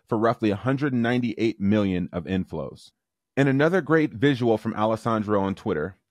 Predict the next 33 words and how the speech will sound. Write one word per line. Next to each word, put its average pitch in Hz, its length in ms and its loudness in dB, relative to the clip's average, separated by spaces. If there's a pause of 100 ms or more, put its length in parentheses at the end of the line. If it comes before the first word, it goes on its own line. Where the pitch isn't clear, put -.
(160)
we 135 120 0
can 165 140 -2
see 175 220 -4
G 139 180 -2
B 156 140 -2
T 151 200 -6
C's 139 240 -6
outflows 143 680 -2
are 98 100 -2
flattening 85 640 -2 (380)
and 113 180 -2
only 147 340 0
having 131 320 0
about 110 240 4
a 98 60 0
hundred 123 480 -2
eighty-eight 113 400 0
million 113 380 0
in 95 140 -4
outflows 92 500 -4
yesterday. - 500 -12 (320)
BlackRock 185 480 2
was 160 160 0
the 123 100 -2
winner 127 300 2
yesterday, 104 640 0 (220)
seeing 143 260 -2
about 107 380 -2
double 135 280 4
the 139 120 0
flows 110 440 0
over 98 220 -2
Fidelity, 85 640 -4